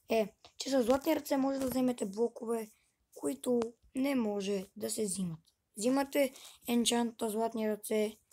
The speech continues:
една лопатка, в стария канал го бях показал, но искам и тук.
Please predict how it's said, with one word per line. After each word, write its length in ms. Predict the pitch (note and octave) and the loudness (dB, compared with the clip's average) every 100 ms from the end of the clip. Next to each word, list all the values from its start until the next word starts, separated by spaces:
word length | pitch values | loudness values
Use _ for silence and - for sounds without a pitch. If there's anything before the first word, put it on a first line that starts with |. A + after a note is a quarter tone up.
| - - | -14 -6
една 180 | F#3+ G#3+ | 0 2
лопатка, 640 | B3 A#3+ A#3 - A3+ G#3+ | 2 2 0 0 -2 -2
в 40 | |
стария 280 | F#3+ A3 G#3 | 0 0 0
канал 260 | G3+ G3+ G3+ | 0 -2 0
го 100 | G3+ | 0
бях 200 | G3 - | 0 -6
показал, 420 | - A3+ A#3 A#3 - - - _ _ | -6 -2 0 0 -4 -20 -20 _ _
но 200 | B3 B3+ D#4 | 0 0 0
искам 260 | G#3+ - | -2 -4
и 80 | G#3 | -4
тук. 220 | G3 - | -6 -10